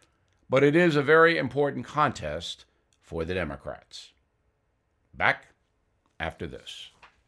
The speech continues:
You've heard about the benefits of water exercise. It's low impact and great for your overall health, but who wants to hop in a cold, crowded pool at the gym? Not me.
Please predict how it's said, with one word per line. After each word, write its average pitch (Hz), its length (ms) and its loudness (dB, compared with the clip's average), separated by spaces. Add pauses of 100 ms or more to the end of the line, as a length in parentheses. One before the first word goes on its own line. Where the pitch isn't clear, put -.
(840)
You've 156 180 8
heard 233 180 12
about 175 240 12
the 143 80 6
benefits 143 460 8
of 110 140 2
water 147 340 8
exercise. 123 800 6
It's 117 140 -6
low 143 260 8
impact 139 480 4
and 120 120 0
great 131 300 4
for 127 120 -6
your 127 200 0
overall 120 520 6
health, 127 420 6
but 139 100 4
who 196 140 0
wants 269 360 2
to 127 60 -2
hop 143 340 2
in 131 100 0
a 98 80 0
cold, 143 680 6
crowded 123 540 4
pool 139 380 2
at 95 100 -4
the 104 80 -4
gym? 92 500 2
Not 110 240 -6
me. 123 400 -2